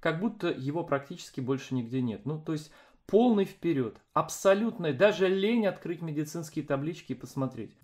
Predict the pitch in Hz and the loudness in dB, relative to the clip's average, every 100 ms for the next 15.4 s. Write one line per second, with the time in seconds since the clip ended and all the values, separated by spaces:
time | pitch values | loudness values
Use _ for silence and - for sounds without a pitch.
0 | _ - - 185 151 - 170 190 214 - | _ -14 4 6 6 -4 -2 -2 -2 -4
1 | 175 160 156 151 151 151 139 143 143 - | -2 0 0 0 -2 0 0 0 -4 -4
2 | 135 - 143 175 196 202 180 147 123 - | -10 -2 0 2 0 -2 -6 -10 -10 -12
3 | - 120 143 202 135 123 214 214 135 131 | -6 -4 -4 -2 -2 0 0 0 -4 -4
4 | 127 127 - - 139 170 208 160 147 135 | -2 -4 -6 0 2 4 2 2 -2 -4
5 | _ 143 139 196 220 - 175 156 _ _ | _ -6 0 0 2 0 -2 -4 _ _
6 | - 226 214 - 165 165 165 180 160 151 | 0 4 4 2 0 0 0 -4 -8 -4
7 | 147 151 151 156 156 143 - - 120 113 | -2 -2 0 0 0 -2 -4 -4 -2 -2
8 | 104 95 87 - _ - 147 151 160 185 | -6 -6 -14 -20 _ 4 6 8 8 8
9 | 120 110 98 147 156 180 170 196 180 120 | 6 -2 -2 -4 -2 0 2 2 2 0
10 | 95 - _ - 160 185 185 269 226 160 | -4 -14 _ 4 6 6 4 4 4 4
11 | 185 180 - - 151 151 135 127 - - | 0 -2 -12 -2 -2 0 -2 -2 -4 -18
12 | - - - 190 226 277 254 - 208 196 | -6 0 2 4 2 2 0 0 -4 -4
13 | - 240 185 - - - 175 170 190 165 | -2 2 2 0 -8 0 2 8 8 8
14 | 160 160 151 170 175 226 170 147 196 - | 2 2 2 0 2 2 2 2 -2 -4
15 | 135 - 135 156 | -8 -2 -2 -2